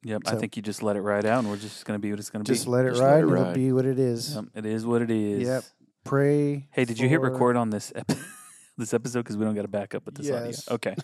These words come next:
Speaker 2: <laughs>
Speaker 1: That we normally have.
Speaker 3: So we are recording for the actual podcast.
Speaker 1: Yes.
Speaker 2: We are
Speaker 3: Okay,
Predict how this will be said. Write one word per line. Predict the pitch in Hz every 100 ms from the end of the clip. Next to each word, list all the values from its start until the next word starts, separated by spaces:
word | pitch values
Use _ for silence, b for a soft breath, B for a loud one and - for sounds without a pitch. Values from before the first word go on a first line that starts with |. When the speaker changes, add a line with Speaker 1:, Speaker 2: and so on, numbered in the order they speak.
| - -
Speaker 2:
<laughs> | 214 202 214 - 214 - 226 247 - _ -
Speaker 1:
That | 110 104
we | 104
normally | 101 98 101
have. | 110 104 -
Speaker 3:
So | 95
we | 92
are | 92 95
recording | 95 - 98 92
for | - 85
the | 87
actual | 82 - - -
podcast. | - 64 - - -
Speaker 1:
Yes. | 120 156
Speaker 2:
We | 170 170
are | 156 156
Speaker 3:
Okay, | 151